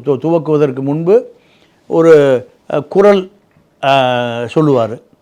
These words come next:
இதுதான் வழமையான நடைமுறை. இது சொல்லி முடிந்த பிறகு ஆளுநர் உரை ஆரம்பிப்பதற்கு முன்பே நீங்க தமிழர் வாழ்வுரிமை கட்சி,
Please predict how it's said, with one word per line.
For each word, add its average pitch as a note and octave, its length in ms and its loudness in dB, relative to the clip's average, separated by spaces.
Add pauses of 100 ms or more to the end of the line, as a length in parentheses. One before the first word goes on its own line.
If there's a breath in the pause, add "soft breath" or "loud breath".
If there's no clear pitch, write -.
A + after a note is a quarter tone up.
(640)
இதுதான் E3+ 680 2 (280)
வழமையான D#3+ 840 0
நடைமுறை. A2+ 560 -8 (420 soft breath)
இது F#3 140 0
சொல்லி A3 320 2
முடிந்த G3 420 2
பிறகு F#3+ 200 4
ஆளுநர் F#3 640 6
உரை E3+ 240 4
ஆரம்பிப்பதற்கு D3+ 920 0
முன்பே D3+ 720 2 (720)
நீங்க D#3 380 4
தமிழர் G3 400 4
வாழ்வுரிமை F3 560 4
கட்சி, C#3 800 -2